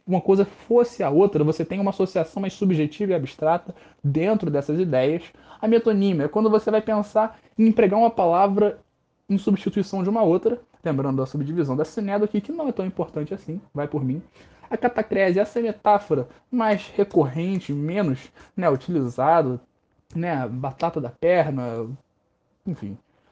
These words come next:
A sinestesia, a mistura de sensações, é antonomasia e perífrase. Substituição de nomes próprios por uma característica ou algo que nos remeta a esse algo.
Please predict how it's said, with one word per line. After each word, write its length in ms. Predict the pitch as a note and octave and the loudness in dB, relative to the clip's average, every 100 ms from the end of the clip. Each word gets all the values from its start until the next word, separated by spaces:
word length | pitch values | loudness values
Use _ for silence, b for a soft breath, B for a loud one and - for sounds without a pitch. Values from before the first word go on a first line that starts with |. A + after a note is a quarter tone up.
| b b _ - | b b _ 0
A 100 | G3+ | 0
sinestesia, 760 | - G#3 F3+ F3+ D3 D#3 G#3+ | 2 2 2 2 2 2 2
a 40 | D3 | 0
mistura 400 | C#3 - D3 D3+ | -2 -4 0 0
de 80 | |
sensações, 720 | E3+ G3 A3+ A3+ - A#3 B3+ | 0 -2 -2 -2 -2 -2 2
é 100 | A#3 A#3+ - | 2 0 -2
antonomasia 720 | A#3 B3 A#3 G#3+ G3 G3+ G#3+ | 0 2 2 2 0 -2 -4
e 20 | |
perífrase. 640 | G#3+ A3 G3 - B2+ A#2+ C3 _ _ _ | 0 0 0 -2 -6 -8 -12 _ _ _
Substituição 760 | - C4+ - B3 A#3+ A#3 G#3+ | -2 0 0 0 0 0 -2
de 80 | G#3+ | 0
nomes 220 | G#3 G#3+ | -2 -4
próprios 400 | - F#3 F#3 G3 | -2 -2 -2 -6
por 180 | - G3+ | -6 -4
uma 140 | F#3+ | -4
característica 960 | G3 F#3+ F#3 - F3 F#3 G3+ - - - | -4 -4 -4 -2 -2 -2 -6 -6 -4 -2
ou 240 | G#3 A#3 | 2 4
algo 360 | A#3 A3 A3+ A3+ b b | 6 4 2 -2 b b
que 100 | - | -4
nos 160 | G3+ G3+ | -2 -2
remeta 540 | G3+ A3 F3+ F3+ G3 F#3 | 0 2 2 0 -4 -2
a 160 | F3 | -2
esse 240 | E3+ - G#3 | -2 -2 -4
algo. 320 | B2+ A2+ | -2 -4